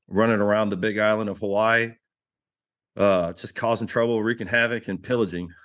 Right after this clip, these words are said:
uh, stealing, stealing everything I could steal. And, you know, luckily I never got caught, you know, and never, never got arrested or anything like that. But I had a bad record,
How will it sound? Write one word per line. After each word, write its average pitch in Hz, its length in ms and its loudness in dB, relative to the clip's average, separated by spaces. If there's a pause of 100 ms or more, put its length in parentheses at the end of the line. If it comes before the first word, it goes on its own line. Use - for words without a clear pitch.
uh, 92 260 4
stealing, 110 480 -2 (120)
stealing 113 380 2
everything 110 300 0
I 104 60 -4
could 101 120 -10
steal. 120 340 0
And, 85 200 -2 (580)
you 95 80 -4
know, 95 120 2
luckily 113 280 2
I 107 60 0
never 110 180 -2
got 98 180 -2
caught, 104 360 -4 (100)
you 98 140 -4
know, 98 320 0
and 87 500 -4
never, 95 420 0
never 95 300 0
got 104 340 2 (380)
arrested 101 520 0
or 92 160 0
anything 101 300 -6
like 92 200 -6
that. 107 300 0
But 82 200 -6 (640)
I 107 80 2
had 104 80 2
a 85 40 0
bad 101 280 2
record, 92 420 -2